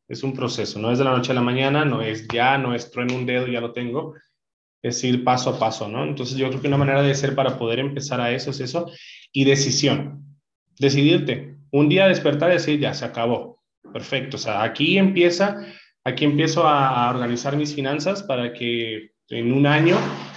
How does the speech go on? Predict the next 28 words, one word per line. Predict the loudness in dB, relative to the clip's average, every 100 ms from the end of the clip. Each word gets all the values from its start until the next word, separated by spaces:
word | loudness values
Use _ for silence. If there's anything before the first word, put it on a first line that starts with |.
| -2
ya | 0 4
pueda | 4
tener | 4 2 0
esa | 0 -2
libertad | 0 -2 -2 -6
financiera", | -6 -6 -4 -2 0
o | 0
probablemente | -2 -4 -2 -2 -2 -4
si | -6 -8
estás | -6 -4
muy | -4 -2 0
endeudado, | 0 0 2 2 0 -2
probablemente | -4 -4 -4 -8 -10
en | -10
dos | -8 -6
años | -4 -2 -2 -4 -6
ya | -8 -4
poder | -4
tener | -2 -6
esa | -6 -6
libertad | -4 -4 -2 -4
financiera, | -4 -4 -2 0
o |
por | 0
lo | -2
menos | 0 -2
la |
estabilidad, | -4 -6 -6 -4 -4 -6